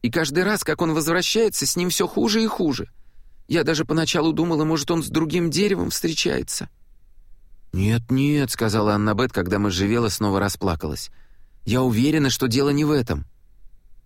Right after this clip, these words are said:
«Вот он как-то раз увлёкся кустом черники», —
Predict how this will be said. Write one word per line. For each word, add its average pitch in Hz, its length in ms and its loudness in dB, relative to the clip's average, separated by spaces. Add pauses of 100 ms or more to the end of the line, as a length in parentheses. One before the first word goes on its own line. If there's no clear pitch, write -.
(580)
«Вот 139 240 0
он 180 140 0
как-то 175 320 0
раз 180 200 0
увлёкся 170 460 0
кустом 175 380 -2
черники», — 175 640 -2